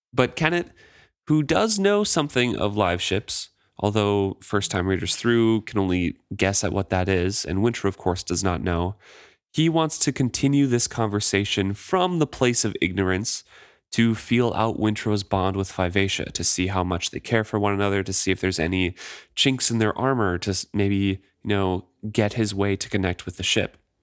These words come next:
Because he doesn't want to do this like Ygritte did it and take over and hold it hostage, right? He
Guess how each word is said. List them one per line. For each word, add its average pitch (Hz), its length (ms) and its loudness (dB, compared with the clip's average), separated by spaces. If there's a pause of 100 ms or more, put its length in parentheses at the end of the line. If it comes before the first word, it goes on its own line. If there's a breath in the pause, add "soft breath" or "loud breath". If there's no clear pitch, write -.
(1400)
Because 104 160 -2
he 110 80 4
doesn't 113 240 2
want 101 100 2
to 107 80 0
do 151 240 2
this - 400 0 (140)
like 92 280 0
Ygritte 92 280 0
did 85 180 0
it 80 140 0
and 90 100 -4
take - 260 -2
over 92 280 0
and 87 120 -2
hold 95 220 0
it 87 80 0
hostage, - 540 -4
right? 87 280 2
He 95 280 -2